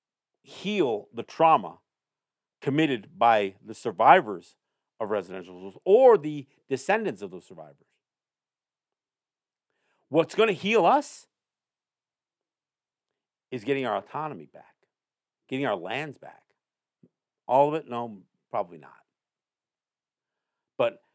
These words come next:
having some restoration of what the genocide intended to do,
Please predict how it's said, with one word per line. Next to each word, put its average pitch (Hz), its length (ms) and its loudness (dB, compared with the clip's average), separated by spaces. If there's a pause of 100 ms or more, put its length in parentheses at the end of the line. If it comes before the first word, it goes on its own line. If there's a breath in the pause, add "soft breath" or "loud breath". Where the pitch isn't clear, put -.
(200)
having 190 320 0
some 123 200 -8
restoration 143 800 -4
of 120 120 -2
what 139 160 0
the 120 80 -10
genocide 175 800 0
intended 170 720 -10
to 151 80 -12
do, 143 500 -4